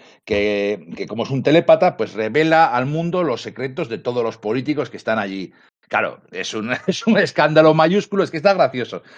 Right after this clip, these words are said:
La verdad es que está simpático. Fíjate todos los, los trapos sucios y todas las cosas vergonzosas, ya sea corruptelas o sexuales, que pueden tener todos esos políticos. La reacción de los políticos mundiales, pues centinelas,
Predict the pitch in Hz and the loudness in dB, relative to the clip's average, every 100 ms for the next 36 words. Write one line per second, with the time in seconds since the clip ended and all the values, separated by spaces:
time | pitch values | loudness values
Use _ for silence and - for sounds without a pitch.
0 | - - 135 175 175 196 165 139 147 123 | -10 -2 4 4 4 0 0 2 2 2
1 | 113 - 139 165 160 - 175 170 165 - | -2 -2 -2 -2 -2 -2 0 2 0 -2
2 | _ _ _ 135 131 170 156 165 175 180 | _ _ _ -6 -2 -2 -2 -2 -2 -2
3 | 160 131 151 156 151 - 170 165 156 139 | -4 -6 -4 -2 -2 -4 -4 0 0 0
4 | 139 135 131 151 160 151 131 147 143 147 | -4 -4 -4 -2 -2 0 -2 -2 0 2
5 | 143 135 139 135 127 117 156 143 117 107 | 0 -2 -4 -4 -4 -6 -2 -2 -2 -8
6 | 92 - 113 117 127 170 180 - - - | -10 -12 -4 -2 0 -2 -4 -20 -20 -8
7 | 117 123 120 117 110 117 110 113 110 98 | -4 -2 -4 -4 -6 -6 -6 -6 -10 -8
8 | 92 87 73 67 - _ _ _ _ 98 | -8 -8 -14 -20 -20 _ _ _ _ -4
9 | 95 104 113 101 139 151 156 139 135 135 | -2 0 0 0 2 4 4 2 4 4
10 | 135 131 127 127 127 113 123 110 113 110 | 2 -2 -2 -2 -4 -4 -4 -4 -4 -2
11 | 123 143 196 - _ _ _ - 78 - | 2 2 0 -4 _ _ _ -14 -12 -12
12 | - _ _ 80 76 80 78 - - | -18 _ _ -18 -16 -16 -14 -16 -20